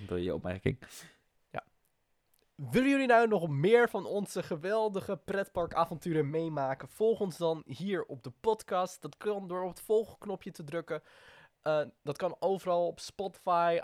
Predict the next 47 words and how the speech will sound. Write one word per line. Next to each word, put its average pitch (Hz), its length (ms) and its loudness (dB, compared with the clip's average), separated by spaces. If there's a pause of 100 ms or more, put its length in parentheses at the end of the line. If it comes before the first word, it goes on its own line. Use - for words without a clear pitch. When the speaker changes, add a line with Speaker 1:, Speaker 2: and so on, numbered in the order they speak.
(180)
Speaker 2:
iTunes, 160 640 -4 (120)
wherever 160 1200 2
je 143 140 -2
naar 143 160 -2
deze 139 240 -6
podcast 127 480 -8
luistert. 139 600 -2 (360)
Doe 147 220 -4
dat 202 180 0
zeker. 156 540 -4
En - 140 -6
je 190 60 -2
kan 202 120 -4
ons 185 140 -8
ook 175 120 0
nog 160 180 -4
vinden 156 200 -4
op - 60 -12
social 143 300 -6
media. 190 760 0
Job, 190 440 0
waar 147 240 0
was 160 180 2
dat 127 140 -6
ook 120 140 -6
alweer? 107 320 -6 (200)
Speaker 1:
Eh, 135 100 8
T-, 170 500 8
Team 185 160 10
Park 165 140 12
World 143 160 12
N 135 120 12
L - 40 12
op - 120 10
Instagram 117 560 8
en 107 140 6
op 101 100 4
YouTube. 135 480 4
En, 87 300 0
eh, 87 140 -2
T 101 340 4
P - 40 6
W - 20 6 (140)
N 95 60 4
L 85 60 6
op 90 120 2
Twitter. - 420 4